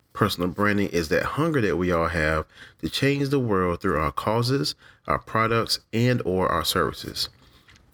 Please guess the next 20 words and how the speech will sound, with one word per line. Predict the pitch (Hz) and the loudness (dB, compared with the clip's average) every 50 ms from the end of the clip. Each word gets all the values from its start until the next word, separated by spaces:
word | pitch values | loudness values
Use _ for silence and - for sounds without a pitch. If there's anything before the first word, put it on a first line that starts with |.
| - - - - - _ _ | -20 -20 -20 -20 -20 _ _
Very | - 85 110 143 175 185 - - | -6 -2 0 0 0 0 0 0
often, | 113 113 113 - - 87 90 90 90 76 - - - | 0 0 -2 0 0 0 0 2 0 -2 -4 -4 -2
uh, | 90 85 82 82 78 | 0 0 0 0 0
the | 80 82 | -2 -4
things | - - 135 135 127 127 127 120 107 107 | -4 -2 0 0 2 2 0 0 0 -2
that | - - | -2 -2
cause | - - 113 110 107 98 | -2 -2 0 0 0 2
us | 101 95 - | 0 -2 -2
the | - - | -2 0
most | 82 92 98 101 - | 0 2 0 0 0
headache | - 123 113 104 101 90 - | 0 0 2 2 0 0 -2
and | 78 73 | -4 -2
frustration | - 85 87 - - - 107 107 - - 101 101 - - _ _ - | 0 0 -2 0 0 -2 -2 -2 -2 0 -2 -2 -2 -4 _ _ -2
and | 87 78 - - _ - - - - - - _ - | 0 0 -2 -4 _ -20 -20 -20 -20 -20 -20 _ -4
equate | - - - - - 131 135 - - | -4 -4 -2 -2 0 0 0 0 -2
to, | - - - 104 98 92 92 90 87 90 - _ _ _ _ _ _ - | -2 0 0 2 2 2 2 0 -2 -4 -6 _ _ _ _ _ _ -4
uh, | 78 82 80 76 73 69 57 - - - | -2 0 2 2 2 2 0 -2 -2 -2
our | 90 92 92 87 - | 0 2 2 2 2
ability | - 78 80 90 104 113 110 98 90 85 - | 0 0 0 0 0 2 2 2 0 0 0
to | - - 95 87 82 73 | 0 0 0 0 -2 -4